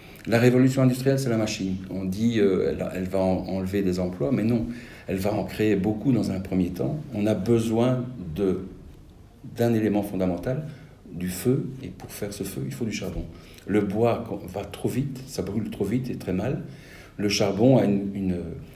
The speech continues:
et plus on creusait, mieux était le charbon, vu que la géologie, c'est quoi ? C'est quoi le charbon ? C'est, c'est le... des restes fossilisés de, de, de, de ce qu'il y a sur la planète, de ce qui pousse, de ce qui s'écrase, de ce qui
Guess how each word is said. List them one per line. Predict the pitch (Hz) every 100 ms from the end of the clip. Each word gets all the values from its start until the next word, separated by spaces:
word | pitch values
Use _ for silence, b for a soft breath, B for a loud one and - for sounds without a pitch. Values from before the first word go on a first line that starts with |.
| -
et | 101
plus | 98 156 170
on | 147
creusait, | - 123 110 120 156 - B B B - -
mieux | 110 117 131 135
était | 131 117
le |
charbon, | 101 117 165 151
vu | 101 123
que | 120
la | 107 101
géologie, | 110 110 107 98 120
c'est | 170 -
quoi ? | - - -
C'est | - 139
quoi | 165
le | 135
charbon ? | - 117 123 151 135
C'est, | - 110 -
c'est | - 117
le... | 101 101 101 B B -
des | 110
restes | 113 127 - 117
fossilisés | - 113 117 110 110 123 135 131
de, | 107 101 - - 107 - - B B B B -
de, | 101
de, | 98
de | 98 98
ce | -
qu'il | - 107
y |
a | 107
sur | - 101
la |
planète, | 95 95 98 139 156 - - - - -
de | 196
ce | -
qui | -
pousse, | - 147 156
de | 117
ce | -
qui | -
s'écrase, | - - 98 - 117 135 131 104
de |
ce | 95
qui | - 107 95